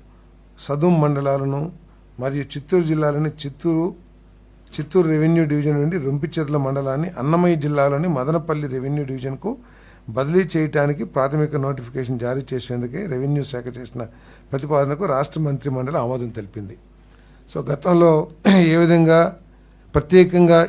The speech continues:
ఈ విషయంలో, ఈ మండలాల విషయంలో కొన్ని రాజకీయ కారణాలతో ఇష్టం వచ్చినట్లు, ఇష్టం వచ్చిన మండలాలని వారికి కావాల్సిన విధంగా డిస్ట్రిబ్యూట్ చేసి, కొన్ని మండలాన్ని కొన్ని జిల్లాల్లో, అంటే ఒకే నియోజకవర్గానికి సంబంధించిన,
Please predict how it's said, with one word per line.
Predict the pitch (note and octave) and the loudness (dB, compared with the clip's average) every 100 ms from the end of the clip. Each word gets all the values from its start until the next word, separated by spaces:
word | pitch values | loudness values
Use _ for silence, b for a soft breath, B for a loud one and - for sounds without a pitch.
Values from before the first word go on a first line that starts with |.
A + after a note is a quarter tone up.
| D#3+ | 0
ఈ | D#3 | 0
విషయంలో, | D3+ B2+ C3+ A2 F#2+ - - | 2 0 -2 -4 -6 -12 -4
ఈ | C#3 | 0
మండలాల | C3+ C#3+ D3 D3 | 2 2 2 2
విషయంలో | C3+ B2+ - C3 G3 D#4 - b b b b | 2 -4 -2 0 0 -2 -16 b b b b
కొన్ని | - E3 F3 | 2 4 4
రాజకీయ | C3+ C#3+ F3 F#3+ G3 F#3 | 4 2 2 0 2 2
కారణాలతో | D#3+ D3 D3+ D3+ D3 E3+ C3 A#2 G3+ B B B | 2 2 4 2 0 0 0 0 -6 B B B
ఇష్టం | C#3 C#3+ - G3 | -6 -4 4 4
వచ్చినట్లు, | F#3 - F3 D#3+ F#3+ G3+ | 4 4 2 2 0 0
ఇష్టం | F#3 - F3 | 0 0 0
వచ్చిన | F3 E3+ | 2 2
మండలాలని | D3 D3+ D#3 D#3 D#3+ G3 | 4 4 4 4 4 2
వారికి | D#3+ D3 | 0 -2
కావాల్సిన | C#3+ C#3 D3+ D3+ D3 | 2 4 6 4 2
విధంగా | C#3 C#3+ D3+ D3+ C3+ - B B B C3 | 0 4 4 6 4 0 B B B -2
డిస్ట్రిబ్యూట్ | D3 - F3 F3 F3 | -2 4 6 6 4
చేసి, | D#3 D3+ F#3 D3 A3+ - B B - | 0 2 2 2 -2 -10 B B 0
కొన్ని | D#3+ | 2
మండలాన్ని | D3+ D#3 E3 E3 E3 | 4 2 4 4 2
కొన్ని | D#3+ D#3 | 0 0
జిల్లాల్లో, | D3 D3+ D3+ D3+ D#3 G#3 - b b | 0 2 2 2 0 -4 -12 b b
అంటే | - D3 | -8 -6
ఒకే | B2 E3 F#3+ | -6 -4 -2
నియోజకవర్గానికి | F3+ F3 E3+ E3 D3+ D#3 D3+ | 0 0 2 0 -2 -4 -6
సంబంధించిన, | - C#3+ D3 C#3+ C3 C#3+ C3+ | -8 -6 -6 -8 -8 -6 -6